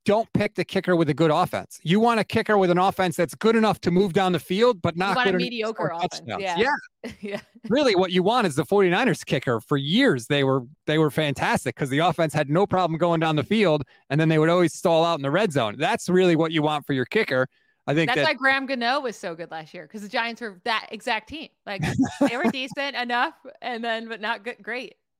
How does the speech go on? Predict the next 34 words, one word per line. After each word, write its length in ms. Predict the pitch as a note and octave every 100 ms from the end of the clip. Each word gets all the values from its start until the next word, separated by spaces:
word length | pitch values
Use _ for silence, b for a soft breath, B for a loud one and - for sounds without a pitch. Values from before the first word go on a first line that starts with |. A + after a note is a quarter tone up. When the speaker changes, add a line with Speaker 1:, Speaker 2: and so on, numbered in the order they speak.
| _
Speaker 2:
It 80 | G3+
was 120 | F#3+
perfect. 440 | A3+ A#3 - _ _ _ _
Speaker 1:
Why, 460 | C3 D3 G#3 B3+ A#3 _ _
I 160 | - E3
have 200 | G#3+ C3+
noticed 440 | D3+ E3+ F3 D3+
that 140 | - B2 _ -
basically, 460 | D#3 C#3+ C#3+ D3
like, 220 | B2+ A#2+ - -
playing 300 | G3 A3 G#3
with 120 | D#3+
a 60 |
kicker 280 | C3+ F3+ D3+
now 280 | C#3 C3 B2+
is 120 | A#2
now, 420 | A#2+ C3 B2+ B2+ A#2
like, 260 | A2+ G#2+
an 80 | A2+
anomaly. 520 | G#2 A2+ A2+ F2+ -
The 80 | B2
norm 600 | C3 D#3+ F#3 F3+ E3+ D#3+ -
is 200 | D#3+ B2
no 180 | C#3 C#3+
more 200 | C3 A#2+
kickers. 400 | - C3+ - -
Why 340 | B2+ C#3+ F#3
did 160 | F#3+ D#3+
we 120 | D#3
just 200 | D#3 D#3
get 140 | E3 C3+
rid 140 | C#3+
of 60 | C3
kickers? 440 | D3 - - -